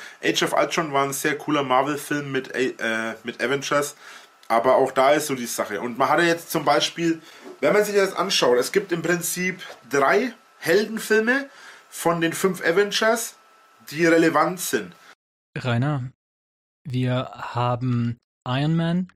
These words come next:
Speaker 2: wir haben Thor, wir haben Captain America, wir haben Hulk, wir haben Hawkeye und wir haben Black Widow. Das sind sechs Avengers, wollte ich jetzt nur mal erwähnt haben.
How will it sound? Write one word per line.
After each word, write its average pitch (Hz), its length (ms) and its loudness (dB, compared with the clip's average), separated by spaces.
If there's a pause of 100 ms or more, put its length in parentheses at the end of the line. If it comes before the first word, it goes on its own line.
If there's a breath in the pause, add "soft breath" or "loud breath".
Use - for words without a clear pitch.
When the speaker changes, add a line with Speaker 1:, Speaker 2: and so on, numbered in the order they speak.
(420)
Speaker 2:
wir 117 140 0
haben 104 320 -2 (140)
Thor, 156 400 -2 (340)
wir 123 180 -2
haben 104 240 -4
Captain - 280 -4
America, 156 460 -2 (380)
wir 107 120 -4
haben 98 240 -2
Hulk, 160 340 -4 (240)
wir 113 120 -2
haben 98 180 -2
Hawkeye 139 420 -4 (560)
und 139 380 -2 (260)
wir 123 220 0
haben 101 340 0
Black 110 240 -2
Widow. 117 360 -2 (460)
Das - 140 -14
sind 120 200 -4 (140)
sechs 123 540 -2
Avengers, 95 540 -8
wollte 101 220 -6
ich - 60 -10
jetzt - 220 -10
nur 104 100 -6
mal 98 120 -4
erwähnt 98 400 -8
haben. 92 280 -8